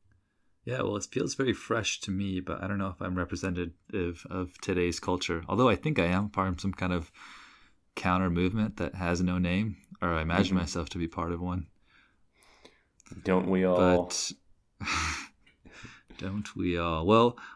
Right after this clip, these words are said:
Speaker 1: why don't we get into the meat of it a little bit? I, there's one sentence that came in really early, and I'd like to just read it 'cause I think it's the most important sentence in this chapter. Uh, and it goes like this. <clears throat> "The two fundamental points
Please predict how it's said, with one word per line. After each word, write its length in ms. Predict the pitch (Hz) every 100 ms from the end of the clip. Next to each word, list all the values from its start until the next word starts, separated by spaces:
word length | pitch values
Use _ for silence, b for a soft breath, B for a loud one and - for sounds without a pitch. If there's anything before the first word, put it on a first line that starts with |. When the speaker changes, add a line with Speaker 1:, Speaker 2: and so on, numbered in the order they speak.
| -
Speaker 1:
why 140 | 113
don't 100 | 208
we 100 | 156
get 160 | 123 110
into 280 | 120 - 113
the 120 | 92
meat 220 | 85 123
of 100 | 117
it 120 | 90
a 40 | 82
little 240 | 87 85
bit? 220 | 80 87 -
I, 200 | 101 - 104
there's 300 | 110 139 110
one 400 | 101 139 139 139
sentence 460 | - 113 127 127 -
that 200 | 104 -
came 280 | 101 101
in 160 | 110 101
really 320 | 87 92 98
early, 240 | 87 98 101
and 80 | 87
I'd 80 |
like 140 | 110 131
to 80 | 113
just 200 | 101 101
read 140 | 101
it 120 | 95
'cause 140 | 92 90
I 60 |
think 220 | - 113
it's 160 | 104 -
the 80 | 90
most 240 | 90 -
important 340 | 87 101 92 -
sentence 420 | 92 85 85 -
in 100 | 87
this 200 | 78 -
chapter. 640 | - 107 104 95 85 82 B B B B B B _ _ 87
Uh, 220 | 85 85
and 100 | 85
it 60 | 85
goes 240 | 107 107
like 180 | 95 87
this. 460 | 95 82 - - -
<clears throat> 40 | -
"The 840 | - - 151 95 - - - - -
two 340 | - 165 170
fundamental 600 | - 135 135 131 127 117
points 540 | - 107 95 95 -